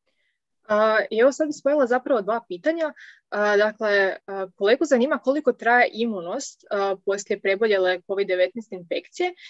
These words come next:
i kada bi ljudi koji su je preboljeli, kada bi se trebali cijepit? A, također, jedna gledateljica je postavila pitanje zašto je dokazano,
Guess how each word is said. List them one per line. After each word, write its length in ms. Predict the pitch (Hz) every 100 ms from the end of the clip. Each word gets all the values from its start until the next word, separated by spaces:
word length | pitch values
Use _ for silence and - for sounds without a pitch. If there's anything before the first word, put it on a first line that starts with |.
| _
i 120 | 208
kada 260 | - 226 311
bi 120 | 262
ljudi 340 | 202 220 262 -
koji 140 | 214
su 180 | 202 -
je 140 | 196 - -
preboljeli, 560 | 208 180 185 247 262 226
kada 220 | 226 254
bi 80 | 240
se 120 | 220
trebali 340 | 220 220 208
cijepit? 420 | - - - 330 _ _ _ _ -
A, 360 | 208 208 202
također, 680 | 202 208 214 220 220 254 226
jedna 300 | 214 208 226
gledateljica 600 | 220 202 208 214 - 208
je 260 | 202 190 175 -
postavila 480 | 196 208 202 214 208
pitanje 360 | 208 254 240 196
zašto 480 | 190 196 233 -
je 80 | 214
dokazano, 840 | 190 185 196 233 208 196 190 185